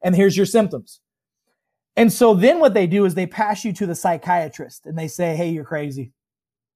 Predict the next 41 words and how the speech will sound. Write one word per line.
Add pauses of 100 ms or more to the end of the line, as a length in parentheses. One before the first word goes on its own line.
(160)
You
don't
fit
in
our
system. (240)
You're
crazy. (420)
Good
luck
with
that." (460)
And
then
when
you,
as
the
individual, (160)
get
so
frustrated
'cause
you
know
you're
not
crazy,
you're
dealing
with
this
stuff
every
day, (240)
then
you
become
a
knowledge
seeker.